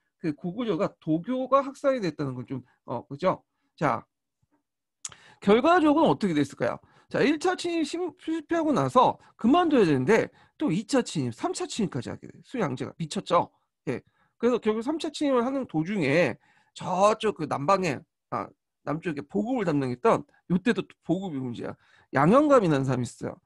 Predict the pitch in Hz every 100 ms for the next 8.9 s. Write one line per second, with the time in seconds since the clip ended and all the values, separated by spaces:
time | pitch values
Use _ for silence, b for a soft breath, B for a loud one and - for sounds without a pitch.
0 | _ - 180 151 247 277 185 160 - 139
1 | 196 208 123 - 90 _ _ _ - 120
2 | _ b b 220 - 156 196 254 254 233
3 | 156 151 160 147 139 - 139 - 151 185
4 | - 156 127 - 202 220 139 120 110 120
5 | 170 110 _ _ _ _ - - b b
6 | 233 220 330 185 165 202 247 147 - b
7 | - 170 262 254 170 147 180 156 151 -
8 | 147 180 - 160 185 240 226 160